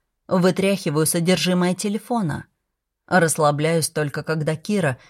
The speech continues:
обмякает в моих руках и приникает щекой к груди. Сам удивляюсь, как сильно втюрился в неё за какие-то две недели. Но то, что к ней испытываю, ни с чем не сравнимо.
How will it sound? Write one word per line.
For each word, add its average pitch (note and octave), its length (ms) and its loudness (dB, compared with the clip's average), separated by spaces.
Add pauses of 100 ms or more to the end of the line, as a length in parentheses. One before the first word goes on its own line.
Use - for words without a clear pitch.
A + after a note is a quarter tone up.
(120)
обмякает F#3+ 680 0
в C#3+ 80 -4
моих D3+ 260 0
руках G3 440 -4 (240)
и B3+ 120 -2
приникает A3+ 640 -2
щекой C#3 400 -6
к C3+ 40 -6
груди. D3 540 -2 (1000)
Сам C4+ 320 0
удивляюсь, D3 520 0
как C3 200 -8
сильно F3+ 340 -2
втюрился D#3 580 -2
в D3 40 -2
неё D3+ 300 0
за C#3+ 140 -4
какие-то D#3 460 -4
две D#3 200 -2
недели. E3 600 -2 (920)
Но F3+ 260 4
то, F3 200 2
что E3 220 -2
к - 80 -8
ней F3 260 2
испытываю, D3 800 -4 (180)
ни A3+ 160 4
с A3 40 -8
чем C#3 340 -4
не D3 80 -2
сравнимо. D3 720 0